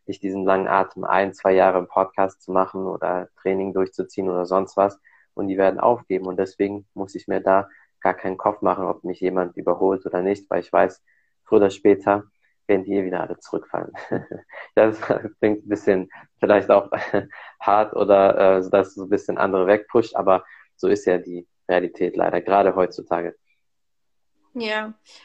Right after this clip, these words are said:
Speaker 2: aber ich denk, äh, wirklich was bewegen zu wollen, das ist ja kein Egoismus, sondern wenn wir
Speaker 1: Ja.
Speaker 2: wirklich, ähm, aus uns das, ich weiß nicht genau, wie der Spruch heißt, aber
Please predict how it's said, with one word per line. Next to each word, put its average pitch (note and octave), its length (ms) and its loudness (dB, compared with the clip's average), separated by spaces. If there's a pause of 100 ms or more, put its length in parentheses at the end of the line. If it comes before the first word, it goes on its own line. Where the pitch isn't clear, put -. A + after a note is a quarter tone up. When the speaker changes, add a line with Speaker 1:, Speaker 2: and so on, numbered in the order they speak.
(160)
Speaker 2:
aber A#3 120 -2
ich C#4+ 160 -2
denk, D4+ 300 -8
äh, C#4 280 -6 (160)
wirklich C#4 400 -8
was B3 220 -6 (640)
bewegen C#4 500 -4
zu C4+ 180 -12
wollen, B3+ 220 -4
das B3 140 -10
ist B3 160 -12
ja A#3 100 -6
kein A3+ 240 -8
Egoismus, G#3+ 600 -12
sondern G#3+ 360 -10
wenn A3 200 -6
wir A3 360 -2
Speaker 1:
Ja. G3 340 -2
Speaker 2:
wirklich, C4 500 0
ähm, A3+ 920 -8 (400)
aus A#3+ 280 -4
uns D4+ 340 -8
das, C#4 220 -10 (280)
ich - 120 -18
weiß C4 240 -8
nicht C#4 200 -8
genau, B3 240 -4
wie A#3+ 80 -10
der A#3 140 -2
Spruch - 360 -16
heißt, G#3+ 280 -10
aber A#3 280 -8